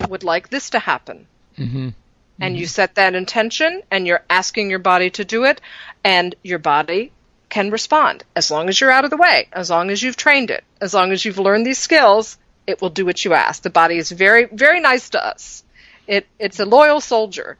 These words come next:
Speaker 1: It'll do what we ask. But if there's too much interference in the way,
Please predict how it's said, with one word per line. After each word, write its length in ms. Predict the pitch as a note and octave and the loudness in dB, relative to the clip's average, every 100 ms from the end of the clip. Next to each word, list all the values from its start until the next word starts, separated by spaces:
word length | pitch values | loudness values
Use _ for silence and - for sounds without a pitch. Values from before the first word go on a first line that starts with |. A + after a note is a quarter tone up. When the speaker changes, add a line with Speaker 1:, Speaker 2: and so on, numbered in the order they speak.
| - | -10
Speaker 1:
It'll 200 | G3+ A3+ | -8 -4
do 140 | A#3 | -2
what 160 | A3+ - | -2 2
we 100 | G3 | 4
ask. 360 | D#3+ D3+ - F#3 | 4 2 -4 0
But 300 | A#3 B2 - - _ - | 2 2 -4 -20 _ -12
if 80 | |
there's 140 | - - | -8 -6
too 100 | C4 | -4
much 180 | A#3+ C4+ | -4 -2
interference 520 | B3 - C#4+ C#4+ D#4 | -2 2 2 2 -2
in 80 | C#4 | -2
the 60 | |
way, 440 | C#4+ D4 A#3+ A#3+ | 4 6 4 2